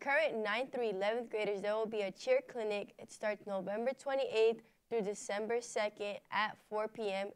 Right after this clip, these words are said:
in the cafeteria. In the cafeteria, and tryouts are Friday, December second at four P M.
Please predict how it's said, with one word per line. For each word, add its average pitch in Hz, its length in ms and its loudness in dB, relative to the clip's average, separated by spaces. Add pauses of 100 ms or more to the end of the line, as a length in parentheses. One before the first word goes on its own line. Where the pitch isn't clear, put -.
in 208 120 -4
the 196 80 -4
cafeteria. 202 800 -6 (880)
In 247 140 2
the 277 80 6
cafeteria, 226 920 0 (180)
and 214 220 -2
tryouts 226 540 0 (100)
are 202 240 4
Friday, 220 340 2
December 214 520 -2
second 214 520 -4
at 214 240 -2
four 214 200 -8
P 208 260 -4
M. 196 200 -4